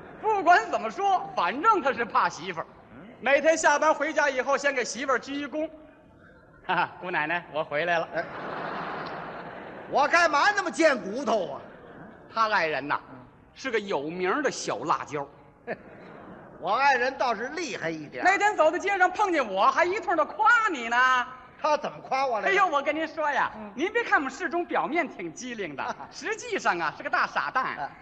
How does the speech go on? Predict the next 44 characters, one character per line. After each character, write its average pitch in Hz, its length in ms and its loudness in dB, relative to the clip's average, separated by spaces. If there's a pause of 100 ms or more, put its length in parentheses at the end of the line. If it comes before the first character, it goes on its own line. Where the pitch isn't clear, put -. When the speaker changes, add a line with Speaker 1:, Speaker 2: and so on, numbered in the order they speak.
Speaker 2:
傻 175 280 0
蛋， 349 380 6 (720)
这 349 160 6
是 359 240 4
夸 269 320 6
我 190 200 0
的 151 80 -6
吗？ 147 140 -8
Speaker 1:
哎 330 40 4
呦， 320 160 6 (580)
我 220 120 2
们 233 100 -6
这 254 100 0
市 247 240 -10
中 226 240 -10
啊， 165 200 -2 (180)
那 349 400 4
可 294 160 -4
是 320 140 -4
有 247 260 0
名 269 180 -6
儿 311 200 -4
的 320 100 0
大 277 300 -4
孝 277 320 -2
子 196 240 -10 (320)
啊。 160 240 -2 (440)
Speaker 2:
当 262 360 2
然 131 200 -6
了， 135 200 -14 (440)
我 370 200 6
母 330 240 -2
亲 330 160 -2
给 359 100 2
我 370 140 2
养 214 260 -6
活 311 160 6
这 320 140 2
么 320 100 -2
大 285 260 0
不 285 220 -6
容 208 320 -10
易 240 200 -12
呀， 113 80 -18